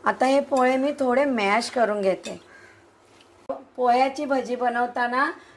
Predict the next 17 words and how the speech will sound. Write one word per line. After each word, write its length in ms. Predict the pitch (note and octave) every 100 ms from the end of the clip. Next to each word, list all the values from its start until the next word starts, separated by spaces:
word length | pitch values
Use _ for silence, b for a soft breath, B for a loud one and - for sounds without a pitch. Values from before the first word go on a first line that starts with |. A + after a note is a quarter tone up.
| B
बारीक 380 | B3 A#3 B3 B3
चिरलेला 440 | C4+ B3 B3 B3+
कांदा 380 | B3+ C4 A#3 B3
वापरू 300 | B3+ B3 A#3+
शकता, 460 | A#3+ A#3+ - A#3 A3+
बारीक 320 | A3+ A3 A#3
चिरलेली 460 | - A#3+ A#3 A#3 B3
पालक 460 | B3 A#3 G#3+ A#3+ B3
वापरू 320 | A#3 A#3 A#3
शकता. 440 | A#3 - A3 A3 - - b b b B3
मी 340 | B3+ D4 G4 - - -
बारीक 400 | A#3 A3+ A#3 B3
चिरलेला 560 | - B3 A#3+ A#3+ C4+ F4+ -
एक 240 | A3+ A3+ B3+
वाटी 300 | A3+ A3 D4+
कोबी 400 | - D4 A3 A3+
घेतलाय. 460 | G3+ G3+ - G3